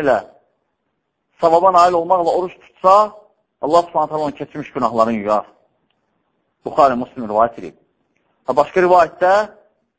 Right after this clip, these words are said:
hətta gələcək günahlarını yuyar. Fikir verirsən ibadətə, orucun qüvvətinə, necə səbəb olur günahların yuyulmasına. Başqa hədisdə Peyğəmbər sallallahu aleyhi ve sellem buyurur ki, kim yalanı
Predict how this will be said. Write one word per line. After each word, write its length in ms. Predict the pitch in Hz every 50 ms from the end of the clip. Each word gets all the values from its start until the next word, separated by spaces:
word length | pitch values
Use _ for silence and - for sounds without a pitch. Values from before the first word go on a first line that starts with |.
| -
hətta 240 | 165 180 - 185 175 - 156
gələcək 320 | 147 143 135 127 143 135
günahlarını 400 | 135 127 110 104 110 98 101 101 82
yuyar. 200 | 71 69 69 - _ _ _ _ _ _ _ _ _ _ _ _ _ _ _ _ _ _ _ _ _ _ _ _ _ _ _ _ _ _ _ _ _
Fikir 200 | _ - - 170
verirsən 320 | 165 180 175 175 180 175 165
ibadətə, 480 | 151 156 160 156 143 143 - 156 160 165 180 185 - - _ _ _ _ _ _ _ _ _ _ _ -
orucun 440 | 147 156 156 151 - 156 170 165 - _ _ _ _ _ _ _ _ _ _ _ _ _ _ _ -
qüvvətinə, 480 | 151 143 147 131 - - 143 147 147 160 185 185 - _ _ _ _ _ _ _ _ _ _ _ _ _ _ _ _ _ _ _ _ _ _ -
necə 220 | - 175 170 185 180 -
səbəb 240 | 196 175 185 190 180
olur 260 | 180 175 185 208 196 -
günahların 480 | 180 170 151 156 151 151 156 160 151
yuyulmasına. 500 | 143 139 135 127 123 - - 127 127 127 135 147 - _ _ _ _ _ _ _ _ _ _ _ _ _ _ _ _ _ _ _ _ _ _ _ _ _ _ - - -
Başqa 240 | 147 151 - 196 190
hədisdə 260 | 180 170 - - 190 180
Peyğəmbər 420 | 196 175 185 185 185 196 190 196
sallallahu 320 | 196 185 175 175 185 190 185
aleyhi 120 | 170 -
ve 40 | 190
sellem 160 | 180 175 170
buyurur 280 | 165 170 170 190 196 -
ki, 160 | - 185 190 208 214 202 - - _ _ _ _ _ _ _ _ _ _ _ _ _ _ _ _ _
kim 220 | - - 214 208
yalanı 540 | 180 170 196 185 185 180 180 180 185 175 135